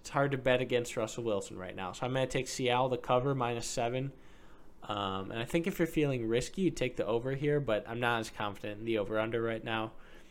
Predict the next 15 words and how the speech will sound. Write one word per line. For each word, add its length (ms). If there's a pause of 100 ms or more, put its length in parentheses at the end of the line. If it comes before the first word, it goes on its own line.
(540)
Uh, 260
so 180
my 180
lock 320
of 60
the 80
week 400
is 340
Seattle 480
to 100
cover 360
minus 340
seven 400
against 380
Minnesota. 680